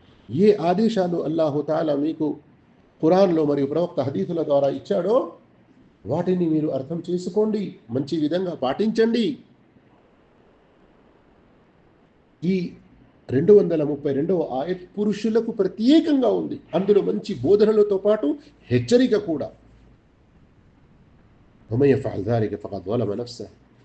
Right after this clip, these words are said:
ఎవరైతే స్త్రీలపై అన్యాయం చేస్తాడో, స్త్రీలపై ఇబ్బందులు,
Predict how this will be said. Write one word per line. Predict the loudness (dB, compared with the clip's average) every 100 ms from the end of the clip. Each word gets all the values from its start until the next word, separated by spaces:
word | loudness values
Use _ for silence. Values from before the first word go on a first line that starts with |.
| _ _ _ _ _
ఎవరైతే | 2 4 4 2
స్త్రీలపై | -2 0 0 0 0
అన్యాయం | 0 0 0 0
చేస్తాడో, | -2 -4 -4 -6 -6 -10 _ _ _ _ -20 -20 -20 -20 -20
స్త్రీలపై | -8 0 2 2 2
ఇబ్బందులు, | 0 -2 0 0 2 0